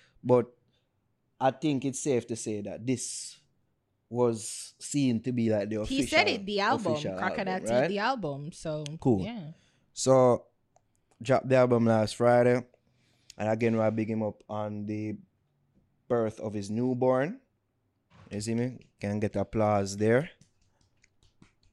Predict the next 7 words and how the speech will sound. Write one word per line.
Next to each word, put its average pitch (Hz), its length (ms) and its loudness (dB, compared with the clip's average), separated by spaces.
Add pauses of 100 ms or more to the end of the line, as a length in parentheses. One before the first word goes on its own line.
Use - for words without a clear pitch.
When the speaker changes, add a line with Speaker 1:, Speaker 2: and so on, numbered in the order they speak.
(1200)
Speaker 1:
Yeah, 110 280 2 (180)
big 113 160 0
up 110 120 4
Skilly. 120 440 2 (1400)
On 113 180 0
the 107 80 0
newborn. 123 720 4